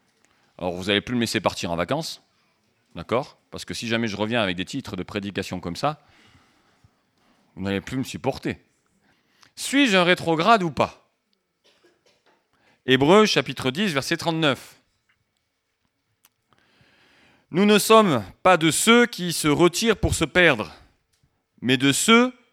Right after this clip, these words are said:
qui ont la foi pour sauver leur âme. » La version Semeur traduit de la manière suivante. « Quant à nous, nous ne sommes pas de ceux qui retournent en arrière pour aller se perdre, mais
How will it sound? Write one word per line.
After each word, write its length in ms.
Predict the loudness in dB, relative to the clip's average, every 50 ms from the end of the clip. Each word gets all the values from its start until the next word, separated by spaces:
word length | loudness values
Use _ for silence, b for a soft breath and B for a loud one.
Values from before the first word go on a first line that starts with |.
| _ _ _ _
qui 200 | -14 -6 -2 -2
ont 140 | 0 0 2
la 140 | 2 2 2
foi 560 | 2 -2 0 4 6 6 6 6 2 -2 _ _ _ _ _ _ _ _ _ _ _
pour 160 | -12 -10 -10
sauver 560 | -4 -2 0 2 4 4 4 4 2 0 -4 _ _ _ _ _ _ _ _ _ _ _ -8
leur 260 | -2 -2 0 4 6
âme. » 400 | 6 6 6 4 -2 -6 -8 -10 _ _ _ _ _ _ _ _ _
La 140 | 0 2 2
version 640 | 4 4 2 2 0 0 0 2 4 4 2 0 -2
Semeur 500 | -4 -4 -2 0 2 4 4 2 2 0
traduit 460 | -6 -6 -2 -2 -2 -2 -4 -6 -6
de 80 | -4 -4
la 80 | -2
manière 240 | -2 -2 -2 -2 -4
suivante. « 580 | -4 -6 -6 -2 -2 0 -2 -2 -6 -12 -20 -20 _ _ _ _ _ _ _ _ _ _ _ _
Quant 180 | 0 0 0
à 160 | 4 4 4 4
nous, 300 | 6 6 4 4 4 0 -4 _ _ _ _ _ _ _ _ _ _
nous 180 | -6 -2 -2 -2
ne 60 | -2
sommes 320 | -2 2 2 2 2 4
pas 160 | 6 6 8 8
de 140 | 6 2
ceux 280 | 0 0 2 2 2 2
qui 220 | 0 -2 -2 -2
retournent 920 | -2 4 6 6 6 6 4 2 2 4 6 8 6 6 4 2 -2 -4 -4 -4 -4
en 120 | 0 4
arrière 600 | 4 4 4 4 4 6 6 8 8 6 4 0 b b b b b _
pour 220 | -4 0 2 4
aller 160 | 4 4 4
se 140 | 0 -2 -6
perdre, 500 | -2 2 4 4 4 2 0 -4 -6 -10 -14 _ _ _ _ _ _ _ _ _ _ _ _ _ _ _ _
mais 340 | 4 6 6 6 6 4 b